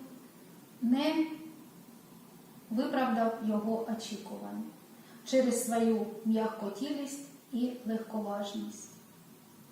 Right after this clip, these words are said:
Ще у нього є донька Мері, їй сімнадцять років. Коли їй було дванадцять років, батько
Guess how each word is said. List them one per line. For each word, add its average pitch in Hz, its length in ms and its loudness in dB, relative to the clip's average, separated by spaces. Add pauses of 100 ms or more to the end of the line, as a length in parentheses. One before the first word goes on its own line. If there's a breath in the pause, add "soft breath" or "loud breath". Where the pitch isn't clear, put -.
(800 loud breath)
Ще 403 300 4
у 339 60 6
нього 330 280 8
є 262 300 4 (220)
донька 220 640 2 (120)
Мері, 214 540 0 (280)
їй 262 240 2
сімнадцять 196 840 0
років. - 380 -8 (600 loud breath)
Коли 349 260 10
їй 277 100 10
було 302 180 6
дванадцять 269 640 8
років, 311 480 4
батько 247 440 6